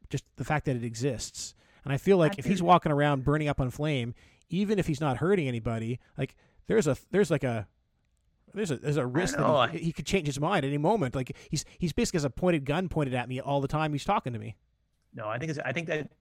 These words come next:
Speaker 2: I think it's a bit of a stretch. I think that if you have a, if you happen to have a flamethrower and you're using it with the intent to cause harm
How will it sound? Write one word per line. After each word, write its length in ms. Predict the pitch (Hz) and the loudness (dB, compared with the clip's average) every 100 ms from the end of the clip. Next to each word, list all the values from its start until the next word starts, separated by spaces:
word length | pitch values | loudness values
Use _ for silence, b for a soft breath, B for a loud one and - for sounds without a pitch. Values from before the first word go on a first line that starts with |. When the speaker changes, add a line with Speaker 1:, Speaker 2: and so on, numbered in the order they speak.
| _ - | _ -6
Speaker 2:
I 80 | |
think 140 | 147 170 | -6 -6
it's 80 | 156 | -8
a 20 | |
bit 100 | 151 | -6
of 60 | 131 | -4
a 40 | |
stretch. 340 | 127 123 104 | -2 -4 -4
I 60 | 113 | -6
think 200 | 156 160 | -4 0
that 260 | 143 117 - _ _ _ | 2 2 -2 _ _ _
if 100 | 139 | -8
you 80 | 170 | -4
have 100 | 180 | -2
a, 280 | 160 156 131 - | -2 -4 -8 -10
if 140 | 131 | -10
you 140 | 175 175 | -8 -2
happen 400 | 156 151 156 139 | 2 2 0 -4
to 80 | 131 | 0
have 420 | 127 120 113 107 _ _ - | 2 4 2 0 _ _ -10
a 200 | 117 110 | -8 -8
flamethrower 760 | - 170 170 139 127 110 107 110 _ _ _ _ _ - | -4 -2 -2 0 -2 0 -2 -6 _ _ _ _ _ -4
and 580 | 113 110 113 110 107 - - | 0 0 -2 -4 -10 -16 -10
you're 240 | 123 113 | -4 -2
using 500 | 107 104 139 180 143 | -2 -2 0 0 0
it 400 | 110 104 - - - _ _ _ _ - | -4 -6 -8 -16 -16 _ _ _ _ -6
with 220 | 131 123 | -4 -4
the 120 | 131 113 | -4 -6
intent 380 | 107 147 135 | -2 0 0
to 80 | 127 | -2
cause 300 | 117 127 110 | -4 -2 -2
harm 480 | - 143 98 101 113 | 0 0 0 -6 -12